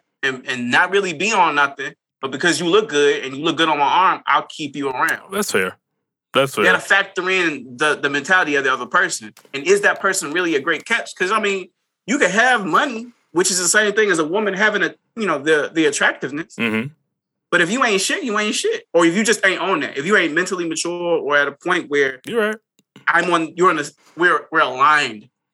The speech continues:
Speaker 2: I hear
Speaker 1: We're
Speaker 2: you.
Speaker 1: aligned.
Speaker 2: No, I, I can't disagree with you on that one. All those things are f-, totally talking about scenarios where people,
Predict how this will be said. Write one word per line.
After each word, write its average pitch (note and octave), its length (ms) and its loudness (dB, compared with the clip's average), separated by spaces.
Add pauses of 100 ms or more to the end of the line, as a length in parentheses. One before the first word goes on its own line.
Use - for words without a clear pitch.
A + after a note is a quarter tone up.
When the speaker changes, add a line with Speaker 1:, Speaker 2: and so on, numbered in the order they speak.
(260)
Speaker 2:
I C3 120 2
hear F3+ 100 2
Speaker 1:
We're D3+ 60 -8
Speaker 2:
you. C3+ 40 -10
Speaker 1:
aligned. A2 280 -8 (180)
Speaker 2:
No, E3 180 2
I, C3 180 2 (220)
I G#2+ 100 -2
can't B2 200 0
disagree A2 300 -2
with E2+ 100 -6
you E2+ 60 0
on E2 80 0
that D#2 100 -4
one. D2+ 120 -14 (640)
All B2 220 2
those B2+ 200 0
things B2 240 -2
are A2+ 180 4
f-, - 140 -6 (580)
totally C#3+ 300 0
talking B2+ 200 0
about A2+ 140 0
scenarios G#2+ 400 0
where G2 80 -4
people, G#2+ 480 -4